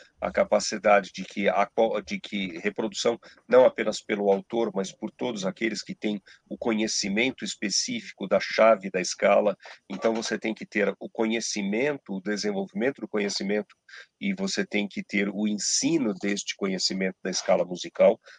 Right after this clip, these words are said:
ah, ao longo das gerações, né? E aí, a ideia sempre que tá,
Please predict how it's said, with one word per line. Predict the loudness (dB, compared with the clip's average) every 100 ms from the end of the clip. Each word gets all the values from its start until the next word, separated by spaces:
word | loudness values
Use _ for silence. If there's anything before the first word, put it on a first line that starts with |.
| _ -2
ah, | 4 6 6
ao | 6 4
longo | 2 0 0
das | -2
gerações, | 0 -2 -4 0 0 0 -4
né? | -8 -10 _ _ _ _ _ _ _ _ _ _ _ _ _
E | 6 8
aí, | 8 4
a | 4 2
ideia | 4 6 6 4
sempre | 2 0 -2 -4 -8 -8 -12
que | -14
tá, | 2 2